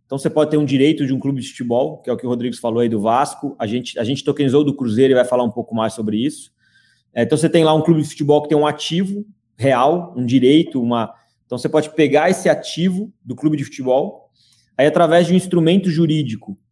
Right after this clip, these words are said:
você faz uma cessão creditória desse ativo para um token no blockchain, para que o token tenha validade jurídica no final do dia,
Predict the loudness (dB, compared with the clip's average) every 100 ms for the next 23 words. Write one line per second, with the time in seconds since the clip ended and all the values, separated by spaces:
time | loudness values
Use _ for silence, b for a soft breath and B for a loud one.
0 | _ _ _ -6 -4 -4 -2 0 2 2
1 | 0 -2 -4 -2 0 0 0 -2 2 2
2 | 2 0 0 0 -2 -6 -4 -2 -2 -2
3 | 2 2 2 -2 -2 -2 -2 -2 0 0
4 | -2 -4 -4 -6 -2 -2 -2 -2 -2 0
5 | 2 2 2 4 2 2 0 0 -2 -4
6 | -6 -4 -4 -4 -4 -8